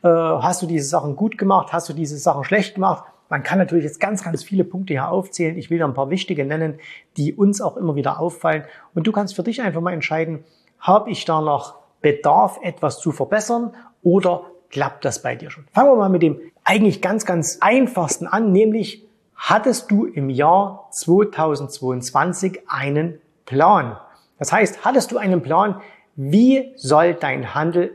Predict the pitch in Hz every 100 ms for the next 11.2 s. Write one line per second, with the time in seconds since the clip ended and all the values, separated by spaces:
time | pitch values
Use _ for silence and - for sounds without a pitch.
0 | - - 214 196 123 - - _ 151 135
1 | 214 202 185 151 185 202 165 196 160 202
2 | 247 190 143 151 196 160 196 302 - -
3 | - 151 165 - 190 202 135 156 160 123
4 | 226 226 269 - - _ - 143 127 180
5 | - 196 156 151 160 - 151 139 139 143
6 | 123 131 135 147 165 170 233 214 208 139
7 | 107 117 123 - _ - - - 165 226
8 | 320 302 247 196 160 143 147 139 131 165
9 | 240 - - 151 151 135 160 156 - 139
10 | - - 165 - 143 - 147 143 - 143
11 | 208 285